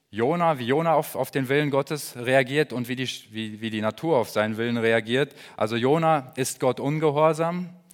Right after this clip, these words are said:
der Wind, der hat gar keine Wahl. Gott wirft ihn einfach aufs Meer. Also die Schöpfung, sie ehrt Gott, indem sie tut, was er möchte. Wenn Gott möchte, dass ein Sturm aufkommt, dann lässt er ihn einfach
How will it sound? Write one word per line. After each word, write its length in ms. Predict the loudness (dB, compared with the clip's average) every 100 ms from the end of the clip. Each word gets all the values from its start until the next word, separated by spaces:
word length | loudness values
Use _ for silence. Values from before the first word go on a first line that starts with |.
| _ _ _ _ -2
der 160 | 0
Wind, 200 | 0 0
der 80 | 2
hat 80 | 4
gar 160 | 4 2
keine 280 | 0 -2
Wahl. 260 | 0 0 0
Gott 200 | -4 -2
wirft 220 | -2 -2
ihn 100 | -4
einfach 300 | -4 -4 -4
aufs 260 | -4 -6 -8
Meer. 360 | -6 -6 -8 -14 _ _ _ _ _ _
Also 220 | -4 -4
die 120 | -4 -6
Schöpfung, 560 | -2 -2 -2 -4 -4
sie 140 | -2 2
ehrt 320 | 4 4 2
Gott, 220 | -2 0
indem 280 | -2 -2 -2
sie 120 | -4
tut, 400 | -4 -4 -4 0
was 160 | 0 0
er 100 | 0
möchte. 440 | -2 -4 -12 -16 -16 _ _ _ -16
Wenn 120 | -2
Gott 220 | 0 2
möchte, 460 | 0 0 -2 -4 0
dass 240 | -2 -2
ein 140 | -6
Sturm 380 | -6 -6 -4 -2
aufkommt, 540 | -2 -4 -4 -4 -4 -8 -20 _
dann 160 | -8 -2
lässt 280 | -2 -2
er 80 | -4
ihn 100 | -2
einfach 480 | -2 -2 -2 -2 -6